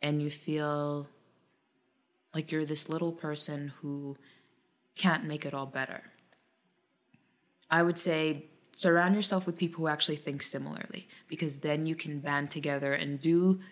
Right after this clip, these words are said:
your little part. One of the things that made me feel better after the shooting in Quebec was actually going to a rally in downtown Vancouver. And for the first time in a couple of days, I felt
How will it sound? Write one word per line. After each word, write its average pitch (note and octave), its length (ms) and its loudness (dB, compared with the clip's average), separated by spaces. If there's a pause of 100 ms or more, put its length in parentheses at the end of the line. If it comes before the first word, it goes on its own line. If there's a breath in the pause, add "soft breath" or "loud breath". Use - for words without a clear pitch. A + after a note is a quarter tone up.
(140)
your D3+ 260 4
little C#3+ 240 -4
part. - 520 -6 (460 loud breath)
One E3 160 6
of D#3+ 100 2
the D#3+ 60 -8
things D#3+ 260 -4
that D3+ 120 -2
made D3+ 200 -4
me D3+ 80 -4
feel D#3 260 -6
better D3 400 -2
after D3 640 -4 (400 loud breath)
the D3 260 0
shooting D3+ 380 0
in C#3+ 120 -6
Quebec C#3+ 360 -8 (160)
was C#3 680 0
actually D#3 320 0
going C#3+ 240 -6
to - 220 -6
a C#3+ 100 -4
rally D#3 720 -2 (380 loud breath)
in D3 320 -2
downtown C#3+ 480 -2
Vancouver. D3 600 -2 (480 soft breath)
And F3+ 160 6
for G3+ 100 4
the G3 80 4
first B3+ 340 2
time B3+ 220 2
in G#3+ 60 4
a F#3+ 60 6
couple F#3+ 300 0
of E3 60 0
days, F3 380 2 (380 soft breath)
I E3+ 80 2
felt A3+ 560 0